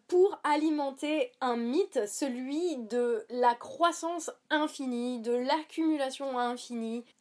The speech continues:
et qui du coup n'accepte pas l'idée que il y a un moment, tout ça s'arrête. C'est pour ça que les gens qui disent que Halloween est une fête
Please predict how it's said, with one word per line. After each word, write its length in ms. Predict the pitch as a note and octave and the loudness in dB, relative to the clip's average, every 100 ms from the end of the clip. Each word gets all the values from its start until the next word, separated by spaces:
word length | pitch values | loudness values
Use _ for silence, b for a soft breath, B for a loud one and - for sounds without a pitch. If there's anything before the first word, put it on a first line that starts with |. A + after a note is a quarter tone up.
| B3 | -10
et 80 | A3+ | -8
qui 160 | B3 | -8
du 160 | A#3 B3 | -8 -4
coup 200 | - F#4 | 2 2
n'accepte 680 | C4 C4 - D4 C#4 - C4+ C4+ | 2 -2 -2 0 0 -4 -4 2
pas 220 | E4 D#4+ | 2 2
l'idée 600 | B3 A#3+ A3 D4 E4 - | -2 -8 -4 -2 -2 -4
que 400 | - A#3 A3+ G#3 _ - | -2 0 0 -2 _ -14
il 80 | A3 | -8
y 60 | A#3 | -6
a 60 | |
un 100 | A3 | -4
moment, 360 | A3+ A#3 C#4+ D4 | -6 -4 -4 -6
tout 140 | - | -8
ça 180 | - G#3+ | -10 -10
s'arrête. 560 | - G3 F3+ - - - | -8 -10 -12 -16 -20 -20
C'est 220 | - B3+ | -10 -8
pour 160 | - B3 | -6 -2
ça 120 | G4 G#4+ | 0 0
que 60 | D4 | -2
les 140 | A#3 | -2
gens 140 | C4 | -4
qui 140 | D#4+ B3+ | -4 -6
disent 220 | C4 C#4+ | -10 -4
que 100 | D4 - | -2 0
Halloween 420 | B3 C4+ D#4+ F#4+ | 0 0 2 2
est 140 | A3+ A#3 | 0 -6
une 120 | A3+ | -8
fête 380 | - D4 D4 | -2 -2 -2